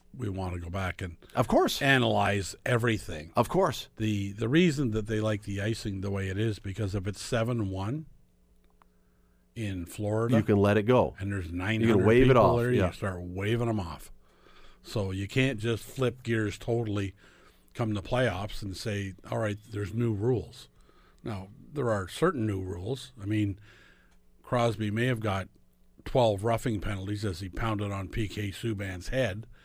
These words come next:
Speaker 1: You know what I mean? I mean, the, the tit-for-tat thing is out of whack. I mean, you gotta leave the referees in it, and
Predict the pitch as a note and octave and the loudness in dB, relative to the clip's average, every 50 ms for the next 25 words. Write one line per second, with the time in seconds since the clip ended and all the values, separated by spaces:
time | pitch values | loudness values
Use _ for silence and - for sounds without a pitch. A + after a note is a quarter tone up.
0 | - - - _ _ _ _ - A#2+ A#2 A2+ A2+ G#2+ G#2+ G2+ A2 A#2+ C3 B2+ A2+ | -20 -20 -20 _ _ _ _ -4 -2 0 0 0 0 0 0 0 0 2 0 0
1 | G#2+ A2 A2 G#2+ G#2 G2 A2+ A2 G#2 G2 F#2 - - F#2+ G#2+ G#2 - - - D3+ | 0 0 0 -2 -2 -2 -2 -2 -2 -2 -4 -8 -12 -10 -10 -8 -2 2 2 2
2 | A#2 - - G#2+ - - C3 A#2+ A#2+ - - - G#2 G2 G2 G2+ G2 F2 - - | 2 0 -4 -2 2 2 2 2 2 -2 -4 -6 -6 -4 -4 -6 -6 -8 -10 -14
3 | - - - - _ - - - - - - - A2 G#2+ G#2 F#2 F#2 F2+ F2+ F2 | -16 -18 -20 -20 _ -20 -20 -20 -20 -20 -14 -8 -6 -6 -4 -4 -6 -6 -8 -8
4 | - - B2 A#2+ C3 D3+ F#3 A3 A#3+ A#3 G#3+ F3+ E3 C#3+ C3+ B2 B2 A#2+ A2+ - | -6 -4 -2 -2 0 0 2 4 4 6 6 6 6 6 6 4 4 4 4 4
5 | A#2+ A2+ A2 G#2+ G2 G#2+ G#2 G2+ G#2+ A2 - - G#2 G2+ G2 G2 F#2+ G2 F#2+ | 2 2 2 2 2 0 0 0 0 -2 -4 -6 -6 -4 -4 -4 -4 -6 -8